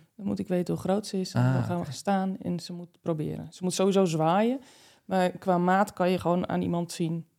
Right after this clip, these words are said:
Speaker 1: Rechtop staan, vasthouden, dan is dit de goede maat.
Speaker 2: Alright.
Speaker 1: Ja.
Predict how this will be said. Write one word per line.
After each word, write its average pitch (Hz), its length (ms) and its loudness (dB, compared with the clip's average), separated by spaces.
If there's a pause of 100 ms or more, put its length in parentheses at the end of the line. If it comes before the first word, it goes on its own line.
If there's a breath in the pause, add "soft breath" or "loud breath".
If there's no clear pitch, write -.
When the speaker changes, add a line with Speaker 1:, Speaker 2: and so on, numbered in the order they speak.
(200)
Speaker 1:
Rechtop 165 480 -2
staan, 156 320 -14
vasthouden, 151 560 -6
dan 151 160 -4
is 147 100 -8
dit - 120 -16
de 156 80 -8
goede 151 240 -8
maat. - 340 -10 (600)
Speaker 2:
Alright. 120 480 2 (340)
Speaker 1:
Ja. - 120 -18